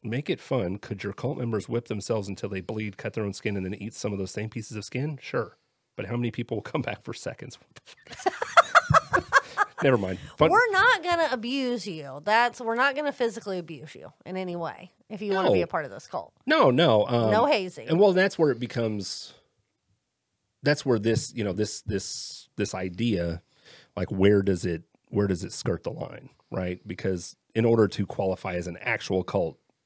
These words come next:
Speaker 1: probably needs to be a little harmful.
Speaker 2: So I would say what our passion is, is it's not just entrepreneurship, it's connecting other entrepreneurs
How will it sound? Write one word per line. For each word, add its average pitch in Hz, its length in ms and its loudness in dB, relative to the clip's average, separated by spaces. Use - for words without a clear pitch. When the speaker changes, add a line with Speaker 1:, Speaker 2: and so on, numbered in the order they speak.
Speaker 1:
probably 214 320 4
needs 120 140 4
to 104 60 -6
be 107 60 4
a 101 40 2
little 92 160 -2
harmful. - 340 -12
Speaker 2:
So 294 180 -2
I 285 160 2
would 466 160 -2
say 339 200 2
what 269 200 0
our 196 180 4
passion 262 800 -2
is, 104 680 -14
is 208 640 -2
it's 220 260 -6
not 254 260 2
just 330 240 -6
entrepreneurship, 208 1160 -6
it's 180 300 -14
connecting 185 1300 -4
other 247 400 2
entrepreneurs 175 1500 -6